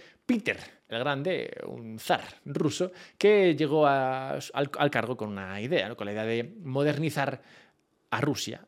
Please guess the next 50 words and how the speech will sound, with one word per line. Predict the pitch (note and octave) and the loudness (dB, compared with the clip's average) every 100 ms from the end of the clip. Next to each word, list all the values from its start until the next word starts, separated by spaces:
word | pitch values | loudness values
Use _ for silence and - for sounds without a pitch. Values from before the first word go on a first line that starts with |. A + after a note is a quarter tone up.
| _ | _
y | - A#2+ | -6 -2
llevarlo, | G#2+ G#2 G#2 G#2+ G#2+ | -2 -2 0 0 -2
no | G2+ | -4
sé, | - F#2 | -8 -10
a, | F2 F2+ F2+ G2 | -12 -12 -10 -8
a, | G2+ | -4
a | |
los, | A#2+ A#2+ | -4 -2
a | B2 | -2
nuevas | F3 A#3 - | 2 2 0
cotas. | - F3 - - - - - _ | 2 2 2 -10 -14 -18 -20 _
Esto | - C#3 | -4 -4
fue | B2 C3 | 2 2
en | A#2+ | 2
mil | C3+ C3 | -2 -2
seiscientos | C3 - B2+ A#2 | -2 -2 -4 -2
y | D3 | 0
pico. | D#3+ - | 0 0
Bueno, | C#3 | 0
pues | C#3 D3+ | 0 4
para | E3+ - _ _ _ _ _ _ _ - _ | 4 4 _ _ _ _ _ _ _ -20 _
hacer | - G3 | 4 4
esto, | - - D#3 - _ | 4 0 -6 -8 _
lo | C3 | -4
que | C3 | -2
hizo | B2+ C3+ | 0 2
obviamente | C#3 C3 C3 | 0 0 -4
fue | - C3+ C#3 - E2 G#2+ | -2 0 0 -4 -14 -14
reformar | - B2+ - C#3+ B2 G#2 - | -6 -6 0 0 0 -6 -6
también | G2+ G2 G#2 | -8 -8 -10
la | G#2 G2+ | -6 -2
moneda, | C#3 F3 D3 D3 - - _ | 2 4 2 0 -8 -20 _
creando | C3+ A2+ A#2 A2+ | -2 -2 0 0
el | A2 | 0
rublo | B2 D3+ C3 C3 | 0 0 0 0
decimal | C3+ - D3 F3+ F3 D#3 | -2 -2 -2 0 2 0
y | D3 C#3 | 0 -2
rebajando | C3+ C3 B2+ B2+ | 0 0 0 -2
el | B2 | -2
contenido | B2+ A#2 A#2+ A#2+ | -2 -2 -2 -2
de | A2 | -2
plata | A#2 A2+ A2+ | -2 -2 -2
dentro | G2+ G2 G#2+ | -2 -4 0
de | |
la | C3+ | 2
moneda, | F#3 F#3 G#2+ | 2 2 2
básicamente | A2 C3 B2 B2 B2+ | 0 0 0 0 -4
pues, | G#2+ - | -4 -6
eh, | G2 F#2+ G#2 E3 | -6 -8 -6 -4
imprimiendo | D#3 D3+ D3 C#3+ C#3 | 0 2 0 0 -2